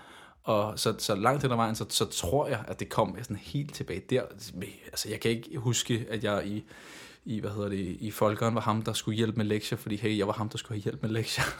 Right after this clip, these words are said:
<laughs> Så, så, så det er sådan det tidligste, jeg sådan kan komme, komme, komme i tanke på, ikke? Jeg tanke om, men... Øh, det, det, det, det tror jeg.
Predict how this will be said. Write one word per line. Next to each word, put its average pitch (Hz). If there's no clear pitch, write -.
<laughs> 139
Så, -
så, 110
så -
det 110
er 131
sådan 135
det 120
tidligste, 147
jeg 87
sådan 101
kan 95
komme, 90
komme, 82
komme -
i -
tanke 98
på, -
ikke? 147
Jeg 98
tanke 101
om, -
men... 90
Øh, 67
det, 104
det, -
det, -
det 117
tror 135
jeg. 113